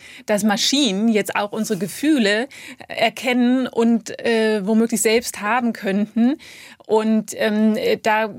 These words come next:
äh, äh, schaut man so zurück. Es gab so andere Kränkungen in der Geschichte der Menschheit mit Kopernikus, mit Charles Darwin, mit, äh, Freud, ähm, der zuletzt eben sagte, wir sind nicht selbst Herr im eigenen Hause, sondern unser Unterbewusste-, Unbewusstes,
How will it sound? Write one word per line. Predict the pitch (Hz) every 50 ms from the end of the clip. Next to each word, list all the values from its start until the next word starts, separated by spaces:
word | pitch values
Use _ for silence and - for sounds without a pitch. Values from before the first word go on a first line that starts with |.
| - -
äh, | - - 226 214 208 208 208 208 208 - - 214 220 214 208 208 208 202
äh, |
schaut | - 220 226 220
man | 220 202
so | 220 214
zurück. | - 233 220 254 285 269
Es | - 208 -
gab | - 214 202 -
so | 220 214
andere | 208 220 226 233 226 214
Kränkungen | 208 - 214 214 220 220 226 202 208
in | 208 202 196
der | 196
Geschichte | 185 - - 220 208 -
der | 190 175 196
Menschheit | 208 208 202 190 - - 190 185 180 180 180 -
mit | 190 185 -
Kopernikus, | - 214 - - 190 185 190 202 196 190 - 208 185 185 185 185 - -
mit | 190 185 180 - - - - - - _ -
Charles | - - 180 175 - -
Darwin, | 202 196 196 202 185 190 190 190 196 196 190 202 -
mit, | - 208 180 - - - - - - - - -
äh, | - - 214 202 190
Freud, | 170 - - 202 202 208 233 233 233 - - - - - 233 226 - -
ähm, | 120 220 214 208 208 208 196
der | 170 226 214 214
zuletzt | - 202 202 196 - - -
eben | 208 185 196
sagte, | 190 202 196 196 - - 214 202 208 - 208
wir | 180 214 208
sind | - 220
nicht | 208 208 -
selbst | 214 208 202 - - - 220 -
Herr | 175 190 208
im | 208 214 202
eigenen | - - 190 196 196 202 202 185
Hause, | 214 208 240 262 247 226 214
sondern | 185 202 196 196 190 190 190 190
unser | 190 185 185 -
Unterbewusste-, | - 226 233 254 220 180 208 196 190 208 220 - - - 208 196 -
Unbewusstes, | - 220 226 233 233 208 185 185 208 202 - - 196 190 190 -